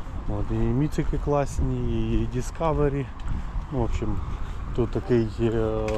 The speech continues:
трошки бюджет треба повише, щоб на цій площадці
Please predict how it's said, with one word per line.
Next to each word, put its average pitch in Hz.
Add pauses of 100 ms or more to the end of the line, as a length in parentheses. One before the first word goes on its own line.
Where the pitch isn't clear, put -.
(120)
трошки 131
бюджет 123
треба 113 (440)
повише, 117
щоб -
на 113
цій -
площадці 110